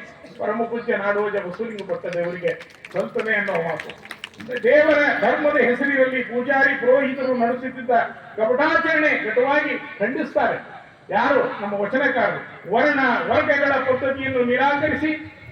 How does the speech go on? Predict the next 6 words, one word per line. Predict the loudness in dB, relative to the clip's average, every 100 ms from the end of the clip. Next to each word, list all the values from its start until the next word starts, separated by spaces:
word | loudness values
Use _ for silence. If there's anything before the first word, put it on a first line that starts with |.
| -4
ಸಮಾನತೆಯನ್ನು | 0 2 2 2 2 0 -2 -4 0
ಎತ್ತಿ | -2 0 -4 -6 -10 -16 -10
ಹಿಡಿದವರು | -4 2 2 2 -2 -4
ನಮ್ಮ | -4 -4
ಶಿವಶರಣರು | -4 -4 -2 0 -2 -2 -4
ಅಂತಕ್ಕಂಥ. | -4 -6 -8 -8